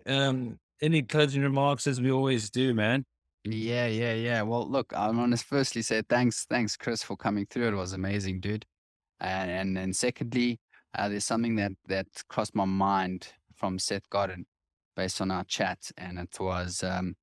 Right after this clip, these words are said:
Speaker 2: "No one gives you initiative. You just gotta have to take it." So, yeah, much love.
Speaker 1: There you go.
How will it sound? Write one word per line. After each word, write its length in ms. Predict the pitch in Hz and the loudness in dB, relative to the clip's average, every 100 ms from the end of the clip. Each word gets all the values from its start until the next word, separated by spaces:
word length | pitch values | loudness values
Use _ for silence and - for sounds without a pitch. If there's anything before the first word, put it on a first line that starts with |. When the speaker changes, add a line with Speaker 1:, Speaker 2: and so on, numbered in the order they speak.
| _ _ _ _ _ | _ _ _ _ _
Speaker 2:
"No 120 | 107 | -2
one 200 | 117 117 | 2 2
gives 280 | 101 110 107 | 0 0 0
you 80 | 101 | 0
initiative. 680 | 92 104 107 - 82 80 92 | 2 2 0 -2 -4 -8 -8
You 140 | 92 | -8
just 240 | 95 92 | -8 -8
gotta 220 | - 92 92 | -2 -2 -2
have 220 | 95 - | -4 -6
to 100 | - | -12
take 300 | - 90 - | -4 -4 -4
it." 120 | - - _ _ _ _ _ _ _ _ _ _ - | -12 -14 _ _ _ _ _ _ _ _ _ _ -10
So, 120 | 101 | -6
yeah, 220 | 101 104 | -4 -4
much 320 | 107 101 - | -4 -6 -2
love. 140 | 110 101 | 0 2
Speaker 1:
There 80 | |
you 440 | 113 117 113 107 - | 4 6 6 2 -2
go. 160 | 110 | -8